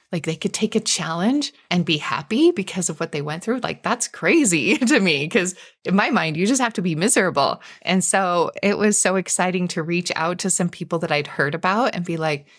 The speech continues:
"I wanna hear your story more." Like, you know, back then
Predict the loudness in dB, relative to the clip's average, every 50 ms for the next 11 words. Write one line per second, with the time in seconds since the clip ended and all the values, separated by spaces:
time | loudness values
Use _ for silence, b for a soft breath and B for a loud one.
0 | b b b 0 2 2 2 2 0 0 2 2 2 0 0 0 0 0 0 0
1 | 0 -2 -2 -4 -4 -4 -6 -8 -8 -10 -12 -10 -4 -2 0 2 2 2 2 0
2 | -2 -2 0 0 0 2 2 2 0 0